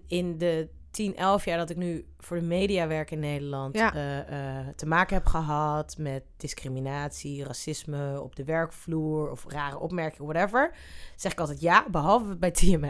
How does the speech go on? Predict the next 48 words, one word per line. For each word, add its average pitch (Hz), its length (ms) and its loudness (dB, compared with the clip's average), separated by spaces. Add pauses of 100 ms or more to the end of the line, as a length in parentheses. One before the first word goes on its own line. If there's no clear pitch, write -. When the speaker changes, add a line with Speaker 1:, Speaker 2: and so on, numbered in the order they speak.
Speaker 1:
F. - 320 -8
Speaker 2:
Ja. 339 280 12 (520)
Ja. 359 200 8
Speaker 1:
Bij 226 160 10
T 233 80 0
M 262 320 6
F - 20 0
was 233 160 4
het 185 220 -2
best 233 320 8
wel 196 320 6
open-minded. 190 580 6
Ik 175 100 -6
zeg 240 120 2
niet 240 120 2
dat 226 100 6
het 190 140 -2
nooit, 196 540 6
niet, 196 460 0
nooit 185 320 -2
bestond, 240 580 0
maar 202 220 2
ik 208 100 0
heb 220 240 4
daar 196 240 4
geen 226 300 2
last 185 320 2
gehad. 247 420 0
Speaker 2:
Nee. 196 280 -4 (460)
Speaker 1:
Ik - 100 -4
heb 226 160 6
daar 214 100 6
niet 269 180 6
de 285 100 4
dingen 254 220 4
meegemaakt 233 440 6
die 190 80 2
ik 147 140 -4
later 208 600 6
heb 180 160 -4
meegemaakt 175 520 0
bij 156 220 -4
andere 170 320 -2
omroepen. 233 600 -6 (480)
Speaker 2:
Hm. - 80 12 (100)
Speaker 1:
Het - 180 12
was - 240 4 (180)
very 185 800 4